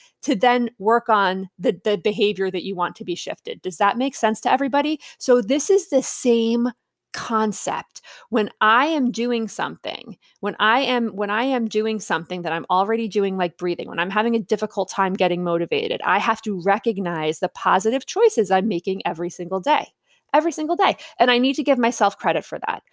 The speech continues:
So I want you guys to start thinking in those terms. Start shifting that mind to be able to recognize the positive things that you're doing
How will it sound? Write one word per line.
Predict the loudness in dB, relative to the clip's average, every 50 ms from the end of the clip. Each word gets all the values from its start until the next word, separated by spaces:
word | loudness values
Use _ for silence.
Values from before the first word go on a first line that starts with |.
| -20 -20 -20 -10
So | 0 2 4
I | 4 4
want | 4 4 4 6 6 6 4 2 0
you | -4 -2
guys | 0 0 -2 -2 -2 -6
to | -10
start | -6 -2 -2 -2 -2 -4
thinking | -8 -8 -6 -6 -6 -6
in | -6 -4 -4
those | -4 -6 -6
terms. | -6 -8 -8 -8 -10
Start | -14 -2 0 2 2 2 0
shifting | -4 -4 -4 2 4 4 4 4 2 -4 -4 -4 -2 0 2
that | 2 2 2 2
mind | 0 -2 -2 -2 -4 -6 -6 -8 -10 -10 -14 _ -20 -20 -20 -20 -20 _ -6
to | -4
be | -2 -2 -2 2
able | 4 4 4 4 2
to | 2 0 -2 0
recognize | 2 0 0 0 -2 -6 -4 -4 -4 -4 -4 -4 -4
the | -8 -10
positive | -10 -2 2 2 2 2 2 -2 -2 -2
things | -2 -4 -4 -4 -4 -8
that | -4
you're | -4 -4 -4
doing | -2 -2 -2 0 0 -4 -4